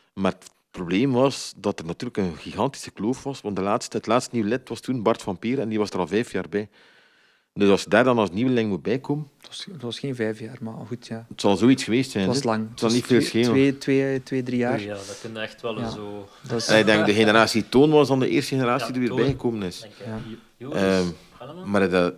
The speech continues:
Speaker 1: dat heeft
Speaker 2: Ja.
Speaker 1: heel veel,
Speaker 3: Ja.
Speaker 1: heel veel strijd gekost. Zowel van de anciens die zoiets van, "Wat komen die hier doen?" En omgekeerd, zij die heel geïntimideerd, heel zwaar geïntimideerd waren van, "Wij moeten tussen al die goede spelers ook beginnen."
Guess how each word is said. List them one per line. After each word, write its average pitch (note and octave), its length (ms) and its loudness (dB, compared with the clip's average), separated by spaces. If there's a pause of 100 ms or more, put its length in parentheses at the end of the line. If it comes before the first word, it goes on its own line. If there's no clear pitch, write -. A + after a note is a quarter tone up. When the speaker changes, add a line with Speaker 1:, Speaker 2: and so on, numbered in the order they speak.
(220)
Speaker 1:
dat F#2 160 -6
heeft F2+ 140 -2
Speaker 2:
Ja. B2 420 -10
Speaker 1:
heel C#3 320 4
veel, C3+ 340 2
Speaker 3:
Ja. B2+ 80 -4 (400)
Speaker 1:
heel C3+ 200 2
veel B2 140 -2
strijd - 460 -4
gekost. - 420 -14
Zowel G#2 260 -2
van G2 160 -4
de F#2+ 80 -4
anciens G#2 360 -4
die A2 100 -2
zoiets F#2+ 240 -6
van, F2+ 260 -4
"Wat E2+ 100 -6
komen F2+ 220 -8
die F2+ 80 -8
hier F2 140 -6
doen?" B2 240 -6
En G2 120 -6
omgekeerd, G#2+ 540 -6 (180)
zij G#2 240 2
die G2 240 -4
heel G2+ 240 -2 (260)
geïntimideerd, G2+ 920 -8
heel G#2+ 160 -4
zwaar F#2 180 -2
geïntimideerd F#2 420 -6
waren E2+ 140 -8
van, F2+ 120 -6
"Wij F2 100 -4
moeten F#2 200 -8
tussen - 260 -10
al F#2 100 -6
die F2+ 140 -6
goede F#2 160 -6
spelers - 560 -10
ook A2 200 -8
beginnen." C3 320 -6